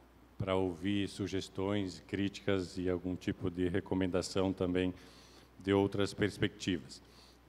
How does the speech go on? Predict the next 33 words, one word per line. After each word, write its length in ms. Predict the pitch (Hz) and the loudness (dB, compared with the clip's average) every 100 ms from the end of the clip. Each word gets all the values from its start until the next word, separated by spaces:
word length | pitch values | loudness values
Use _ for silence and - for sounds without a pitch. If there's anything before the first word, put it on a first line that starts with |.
| - | -8
É, 400 | 98 95 95 92 104 - - | -2 0 0 -2 -6 -16 -6
eu 120 | - 104 | -2 2
fiz 180 | 139 | 2
também 280 | 120 110 113 | 4 2 2
a 40 | 107 | 0
pergunta 440 | 113 98 107 104 | -2 -2 -2 -4
pro 200 | - 107 | -6 -4
Joel 220 | 98 107 | 2 2
nessa 260 | 104 104 107 | 2 -2 -2
direção, 400 | 101 101 - 127 | -2 -2 0 -2
porque 600 | 131 127 120 117 123 127 - - - | -2 -6 0 2 2 0 -8 -20 -6
é 140 | 90 | -2
uma, 460 | 104 104 101 90 92 | 0 0 0 -2 -2
é 80 | 95 | -2
uma 160 | 98 | -2
busca 380 | 90 101 104 - | -2 -4 -4 -4
que, 400 | - 104 101 95 - - | -6 -4 -4 -4 -8 -10
que 100 | 104 | -4
eu 120 | 101 | -4
tenho 340 | - 104 101 | -2 -2 -2
feito 380 | 98 - 104 - | -4 -2 0 0
agora, 460 | 92 92 107 135 147 - - - - - - | 0 2 2 2 0 -10 -20 -20 -20 -20 -14
e 140 | 95 95 | -6 -4
então, 720 | 90 98 95 101 104 101 101 - | -2 2 2 4 2 0 -2 -6
é, 420 | 92 90 87 87 87 | -4 0 0 0 -2
espero 440 | - - 95 92 | -4 2 4 4
que 520 | - 101 95 95 87 80 - - - - | 0 0 2 2 0 -4 -14 -20 -20 -2
tenha 220 | 98 98 | 2 4
algum 240 | 92 98 | 4 4
elemento 420 | 98 95 92 92 95 | 4 4 2 2 0
a 40 | |
contribuir. 520 | - 98 104 104 90 - - - - - - - | 0 -2 2 4 4 0 -18 -20 -20 -20 -16 2
É, 420 | 101 101 101 101 | 8 8 8 6